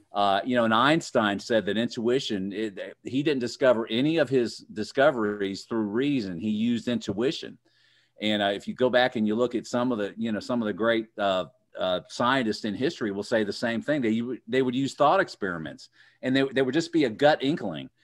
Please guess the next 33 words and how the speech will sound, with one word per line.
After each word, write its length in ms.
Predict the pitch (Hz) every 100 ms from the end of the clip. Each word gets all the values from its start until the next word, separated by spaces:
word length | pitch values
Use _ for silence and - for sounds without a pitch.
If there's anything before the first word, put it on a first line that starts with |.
| _ 202
You 80 |
know, 80 | 214
I'm 100 | 208
not, 160 | 220 202
I'm 120 | 165 196
not, 160 | 123
I'm 100 | 185
not 180 | 220 160
saying 180 | 147 139
all 120 | 131
those 180 | 120 -
things 200 | 117 98
are 60 |
from 160 | 95 104
the 80 | 98
Lord, 260 | 110 117
but 380 | - 180 120 90 - _ -
I 100 | 123
do 140 | 170
think 220 | 170 143
it 80 | 127
opens 320 | 131 123 107
a 60 | 104
realm 540 | 101 113 123 120 104 - _ _ _ -
for 280 | 123 110
us 200 | 104 - -
that 180 | 113
we, 200 | 113 113 113
that 200 | 113 113
we 140 | 110
need 260 | 107 113 110
to, 280 | - 107 98
um, 260 | 95 90